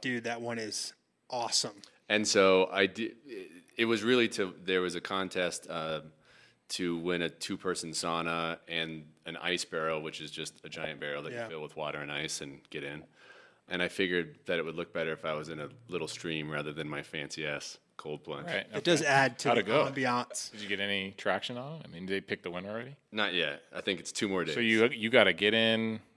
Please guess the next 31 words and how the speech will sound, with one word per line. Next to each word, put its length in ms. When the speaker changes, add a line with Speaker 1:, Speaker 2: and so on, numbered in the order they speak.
Speaker 3:
do, 200
you 140
gotta 140
Speaker 2:
They, 60
Speaker 3:
do 40
a 20
cold 240
Speaker 2:
uh, 60
Speaker 3:
plunge 140
Speaker 2:
they, 60
Speaker 3:
and 80
submit 240
a 60
video? 460
Speaker 2:
they 160
just 240
said 260
to, 160
to 100
do 160
a 40
cold 260
plunge 280
on 160
New 80
Year's 180
Day 200
and 120
tag 240
'em 160
and, 160